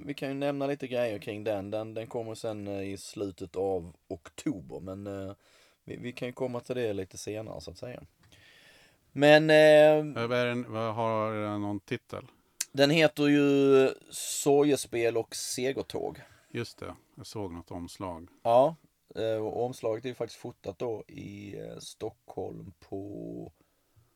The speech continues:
Speaker 1: Söder någonstans. Minns inte nu vad gatan hette, men
Speaker 2: I samband med Göta Lejon-spelning.
Speaker 1: Just det, jag får med
Speaker 2: Just
Speaker 1: det,
Speaker 2: det,
Speaker 1: det, ja.
Speaker 2: då är det
Speaker 1: Exakt.
Speaker 2: någonstans vid
Speaker 1: Exakt. Som väl var deras första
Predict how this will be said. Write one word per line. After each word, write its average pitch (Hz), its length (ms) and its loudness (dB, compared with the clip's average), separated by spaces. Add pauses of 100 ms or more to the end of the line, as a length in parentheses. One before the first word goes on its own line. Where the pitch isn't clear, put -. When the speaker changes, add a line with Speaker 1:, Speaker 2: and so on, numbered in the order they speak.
(120)
Speaker 1:
Söder - 840 -10
någonstans. - 680 -14 (200)
Minns 107 260 -16
inte 113 220 -14
nu 101 160 -10
vad 98 180 -10
gatan 101 300 -10
hette, - 280 -16
men 95 240 -14
Speaker 2:
I 107 40 -10
samband 95 480 -2
med 92 360 -6 (800)
Göta 95 360 -6
Lejon-spelning. 90 880 -6
Speaker 1:
Just 120 280 -6
det, - 60 -4
jag 95 120 -2
får 110 120 -4
med - 120 -6
Speaker 2:
Just - 0 -
Speaker 1:
det, 95 60 -2
Speaker 2:
det, 92 80 -4
Speaker 1:
det, 87 100 -4
ja. 64 60 -6
Speaker 2:
då 64 60 -8
är - 40 -12
det - 80 -10
Speaker 1:
Exakt. 92 220 -6
Speaker 2:
någonstans 85 500 -12
vid 85 80 -10
Speaker 1:
Exakt. - 420 -10 (340)
Som 113 160 -8
väl 107 140 2
var 110 200 6
deras 98 300 2
första 90 760 -4